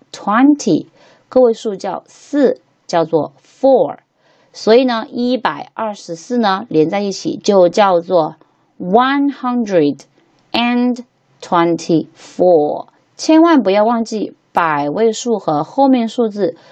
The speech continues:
当中的这个连接成分 and 哟。好，这个三百三十八呢，先说三百，再说三十，再说八，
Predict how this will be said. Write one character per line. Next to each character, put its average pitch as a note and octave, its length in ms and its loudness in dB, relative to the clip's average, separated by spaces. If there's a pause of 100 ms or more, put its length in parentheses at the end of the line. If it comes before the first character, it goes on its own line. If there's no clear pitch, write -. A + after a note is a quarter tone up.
(180)
当 A3 320 -2
中 A3 160 -6
的 F#3 160 -4
这 G#3 160 -10
个 F#3+ 300 0
连 D#3 360 2
接 A3+ 220 2
成 D3+ 300 -4
分 G3 280 -4 (220)
and A#3+ 380 2
哟。 G3 320 2 (760)
好， E3+ 340 -2
这 B3 140 -2
个 A#3+ 140 0
三 C4+ 240 0
百 G3+ 180 2
三 G#3+ 220 -8
十 F#3+ 120 -12
八 F3+ 200 -4
呢， F3+ 200 -6
先 G3 220 -6
说 G3 300 -2
三 G#3 280 -6
百， D#3+ 360 -4
再 E3+ 160 -10
说 E3 340 -6
三 A#3+ 300 -2
十， C#3+ 340 -4 (260)
再 E3 160 0
说 E3 280 0
八， A#3 320 -6